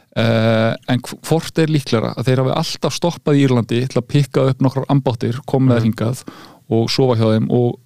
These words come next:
Speaker 1: og líka pikka upp húsasmíðalistina þeirra og óvart alla blóðflokkana þeirra og óvart
Speaker 2: Mhm.
Speaker 1: öll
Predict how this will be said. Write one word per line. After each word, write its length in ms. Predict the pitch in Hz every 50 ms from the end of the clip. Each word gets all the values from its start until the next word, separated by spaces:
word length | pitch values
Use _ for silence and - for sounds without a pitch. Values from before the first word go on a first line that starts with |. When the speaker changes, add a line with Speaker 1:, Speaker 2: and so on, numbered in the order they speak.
| _
Speaker 1:
og 80 | 131 123
líka 320 | 123 131 151 151 - 135 123
pikka 340 | - 160 151 - - 139 127
upp 100 | 120 -
húsasmíðalistina 760 | 147 147 - - 123 - 135 127 123 117 113 - 113 113 113 113
þeirra 160 | 110 117 117 -
og 300 | 127 135 139 135 - 135
óvart 400 | 147 156 147 139 123 - - - - -
alla 240 | 143 143 - 143
blóðflokkana 540 | 131 - 147 139 - 135 120 117 113 117 110 107
þeirra 140 | 113 117 -
og 240 | 127 135 135 - -
óvart 400 | 143 147 143 139 131 110 107 104
Speaker 2:
Mhm. 480 | - - - - - - - _ -
Speaker 1:
öll 160 | 139 127 -